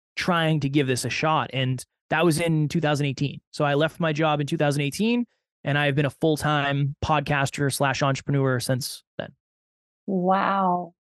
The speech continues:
Speaker 1: <laughs>
Speaker 2: Okay, I'm not just saying this 'cause I'm a publisher, but that would be a great book title. <laughs>
Speaker 1: <laughs>
Speaker 2: The
Speaker 1: I
Speaker 2: pendulum.
Speaker 1: appreciate
Speaker 2: No, for
Speaker 1: The pain
Speaker 2: real.
Speaker 1: pleasure pendulum?
Speaker 2: Yeah,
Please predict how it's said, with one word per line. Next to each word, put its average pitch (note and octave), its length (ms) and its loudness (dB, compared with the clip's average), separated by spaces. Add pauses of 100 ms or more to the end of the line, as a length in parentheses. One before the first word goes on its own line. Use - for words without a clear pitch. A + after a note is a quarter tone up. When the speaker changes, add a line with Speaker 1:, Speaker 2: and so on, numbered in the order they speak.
Speaker 1:
<laughs> - 360 -10
Speaker 2:
Okay, G#3+ 160 2
I'm G#3+ 260 2
not G#3 320 0
just G3+ 200 -4
saying F3 220 0
this E3 180 0
'cause F#3 180 -2
I'm D#3+ 100 0
a D3+ 80 0
publisher, D#3+ 500 -2
but D#3+ 200 -4
that F3 200 0
would G#3 120 0
be F#3 140 0
a E3 80 -2
great E3 580 -2
book D3+ 260 -4
title. - 400 0
<laughs> - 160 -2
Speaker 1:
<laughs> G4+ 880 0
Speaker 2:
The B3+ 180 0
Speaker 1:
I C4 40 -6
Speaker 2:
pendulum. A#3+ 360 2
Speaker 1:
appreciate - 760 -4
Speaker 2:
No, B3 140 2
for G#3 140 -2
Speaker 1:
The F3+ 80 4
pain G#3+ 180 2
Speaker 2:
real. G3+ 80 0
Speaker 1:
pleasure G#3+ 280 2
pendulum? A#3 440 2
Speaker 2:
Yeah, G#3+ 340 0